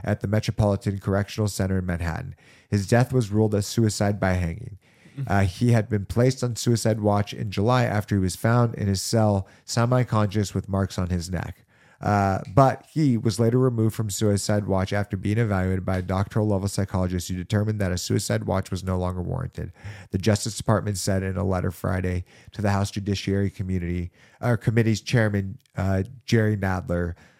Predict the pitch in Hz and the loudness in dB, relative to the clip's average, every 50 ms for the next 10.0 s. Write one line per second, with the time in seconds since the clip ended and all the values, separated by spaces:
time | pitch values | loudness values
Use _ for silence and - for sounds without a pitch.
0 | _ _ - 101 98 95 92 95 - 101 110 104 95 95 101 107 90 92 92 95 | _ _ -4 -2 0 0 0 -2 -2 -2 -2 0 2 2 0 0 0 -2 -4 -2
1 | 104 101 98 - 127 123 120 113 104 - - 113 113 101 98 107 104 101 95 95 | -2 -2 -4 -2 -2 -2 -2 -2 -4 -2 -2 -2 0 0 -2 -2 -2 0 -2 0
2 | 95 101 90 85 - 98 101 90 - 92 85 82 - - - - 90 - - - | 0 -2 -2 0 0 -2 -2 -2 -2 -4 -4 -4 -6 -8 -8 -8 -10 -14 -18 -20
3 | - - - - _ - 98 98 95 - - 120 127 135 131 117 123 113 113 113 | -20 -20 -20 -14 _ 0 0 0 2 2 4 6 6 4 4 2 0 0 2 2
4 | 110 110 110 - - - - - _ _ _ _ _ - 101 101 104 101 - - | 2 2 0 -2 -6 -12 -12 -14 _ _ _ _ _ -2 -2 -2 -2 -2 0 2
5 | 123 117 104 - 120 110 110 104 98 98 95 - - - 117 107 101 - - - | 2 2 4 2 0 2 2 2 0 0 0 -4 -4 -2 0 0 0 -2 -2 0
6 | 120 120 123 - - 120 107 95 - 107 110 107 143 151 127 - - 107 92 92 | 0 0 0 -2 -4 -6 -6 0 2 2 2 4 2 2 2 2 2 2 4 4
7 | 92 95 87 - - - - - - - _ - 101 101 98 98 104 104 104 101 | 2 0 -2 -4 -12 -20 -20 -20 -20 -18 _ -2 0 0 2 2 2 2 4 2
8 | 101 98 - - 92 92 87 - - 104 101 104 101 87 110 113 117 123 120 120 | 2 0 0 0 0 0 -2 0 0 2 2 0 0 0 2 2 4 4 2 0
9 | - - 120 107 104 110 107 101 - - 92 90 92 92 - - - - 107 | 0 0 0 0 0 -4 -8 -8 -6 -4 -2 -2 -2 -4 -6 -8 -10 -10 -10